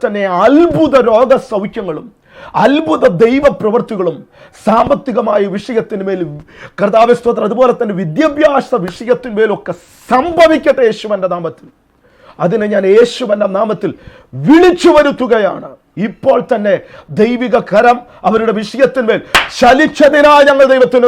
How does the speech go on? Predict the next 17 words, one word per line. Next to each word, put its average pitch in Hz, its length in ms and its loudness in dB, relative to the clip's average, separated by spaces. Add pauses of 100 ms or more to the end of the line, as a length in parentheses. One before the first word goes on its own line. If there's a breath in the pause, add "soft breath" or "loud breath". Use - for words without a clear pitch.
നന്ദി 220 240 -2
പറയുന്നു. 165 300 -4 (440)
മാനവും 190 540 -4 (100)
മഹത്വവും 180 480 -4 (340 soft breath)
ദൈവത്തിന് 202 600 -4
കരയറ്റുന്നു. 175 460 -4 (360 soft breath)
യേശുവൻ 185 580 -6 (160)
നാമത്തിൽ 175 320 -6 (120)
തന്നെ. 156 240 -8 (440)
ആമേൻ. 160 300 -4 (340 soft breath)
നിങ്ങൾ 311 260 0 (140)
വലിയ 277 220 2 (120)
ദൈവമഹത്വം 214 640 -4
കാണുവാൻ 185 320 -8 (100)
വേണ്ടി 160 220 -10
പോകുകയാണ്. 131 460 -14 (440 soft breath)
നിങ്ങൾക്ക് 196 300 -6